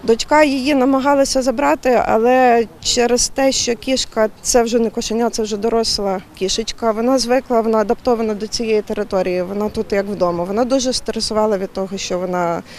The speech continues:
опинилася в квартирі, де їй було зовсім некомфортно. І дочка пошкодувала і повернула сюди і назад на територію.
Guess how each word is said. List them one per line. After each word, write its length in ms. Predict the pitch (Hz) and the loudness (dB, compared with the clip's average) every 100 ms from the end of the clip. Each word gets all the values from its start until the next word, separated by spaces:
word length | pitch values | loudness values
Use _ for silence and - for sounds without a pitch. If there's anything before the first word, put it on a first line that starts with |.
| - - - | -18 -8 -6
опинилася 600 | 185 208 220 202 - 190 | 0 4 4 4 2 -2
в 80 | |
квартирі, 600 | - 202 214 269 262 247 247 - - - - - - | 2 2 6 6 6 4 0 -10 -20 -20 -20 -20 -20
де 240 | - 208 233 | -4 2 2
їй 120 | 214 | 2
було 260 | 190 202 208 | -2 -2 0
зовсім 300 | 208 - 185 | -2 -2 -2
некомфортно. 680 | 180 202 196 180 165 190 202 | -2 -4 -2 0 -2 -2 -4
І 140 | 277 | -2
дочка 340 | 247 262 302 | -4 -4 -4
пошкодувала 600 | 294 262 - 233 254 262 | -2 -6 -2 0 2 2
і 40 | 254 | 2
повернула 540 | 233 214 202 214 196 | 0 -4 -2 -2 -2
сюди 300 | - 196 214 | -4 -2 0
і 80 | 226 | 0
назад 320 | 196 175 180 - | -2 -4 -6 -6
на 100 | - | -6
територію. 640 | 175 185 165 165 165 | -4 -4 -4 -4 -4